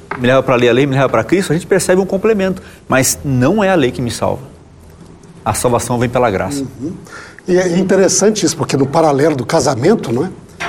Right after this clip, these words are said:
Speaker 2: Você não se casou porque você é fiel à sua esposa. <laughs> Você se ca-, você se tornou marido dela porque amou, et cetera. Mas a fidelidade é um modo de vida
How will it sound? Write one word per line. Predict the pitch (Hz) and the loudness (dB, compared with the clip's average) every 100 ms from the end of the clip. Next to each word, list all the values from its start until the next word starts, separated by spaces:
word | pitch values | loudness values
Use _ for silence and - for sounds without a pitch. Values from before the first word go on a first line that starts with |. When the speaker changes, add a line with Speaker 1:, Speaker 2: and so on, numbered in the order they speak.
| - - - - | -12 -18 -20 -12
Speaker 2:
Você | 113 151 - - 180 196 | 0 2 2 2 2 4
não | 190 202 | 4 2
se | - | 0
casou | - 185 139 101 175 214 | 0 2 2 2 4 4
porque | 117 147 - 156 | 0 -4 0 0
você | 160 - 175 | 0 0 0
é | |
fiel | 175 - 156 160 | -2 2 2 2
à | |
sua | - 180 | 0 -2
esposa. | - 175 175 113 104 - - | 0 2 2 0 -8 -14 -14
<laughs> | - 214 - - - - - | -4 -2 0 -4 -6 -8 -4
Você | 131 - | -2 0
se | 165 - | -2 0
ca-, | 226 - - - | -2 -2 -10 0
você | 156 190 | 2 2
se | - | 2
tornou | 208 202 | 2 4
marido | 180 151 151 | 4 2 0
dela | 127 156 226 | 2 2 2
porque | 240 - 180 | 0 0 2
amou, | 156 143 147 156 151 151 | 2 4 4 4 4 2
et | 135 | 0
cetera. | - 156 156 147 - - - | -2 0 -2 -4 -14 -18 -2
Mas | 165 180 | 0 2
a | |
fidelidade | 190 285 220 185 143 151 190 214 113 123 - - | 2 2 2 2 2 2 4 2 -2 -8 -10 -4
é | 185 | 2
um | 196 | 2
modo | 175 170 208 190 156 | 4 4 4 0 0
de | 208 | 0
vida | 202 123 160 156 190 269 | 0 -2 0 2 2 2